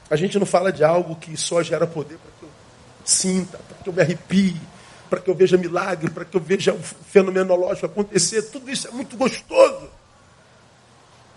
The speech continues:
Mas, gente, o que que a gente mais quer na vida? A gente quer estar bem com a nossa esposa. A gente quer estar bem com o nosso marido. A gente quer se dar bem com os nossos filhos. Não é isso que a gente mais deseja na vida? Ter uma família em paz, amém ou não? A gente quer ter um bom relacionamento.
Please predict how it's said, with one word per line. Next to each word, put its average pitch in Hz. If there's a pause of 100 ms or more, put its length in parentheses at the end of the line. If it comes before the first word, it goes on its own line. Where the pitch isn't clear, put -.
(100)
Mas, 170
gente, 196
o 190
que 208
que 208
a 185
gente 196
mais 185
quer 180
na 170
vida? 165
A -
gente 160
quer 214
estar 175
bem 165
com 175
a 170
nossa 165
esposa. 160 (1500)
A 151
gente 160
quer 202
estar 185
bem 165
com 170
o 165
nosso 165
marido. 151 (340)
A 151
gente 160
quer 160
se -
dar 165
bem 170
com 165
os 143
nossos 165
filhos. 165
Não 143
é 170
isso 165
que 170
a 151
gente 151
mais 185
deseja 165
na 165
vida? 180 (480)
Ter 202
uma 190
família 185
em 160
paz, 180
amém 185
ou 180
não? 156 (920)
A 190
gente 196
quer 202
ter 202
um 202
bom 185
relacionamento. 190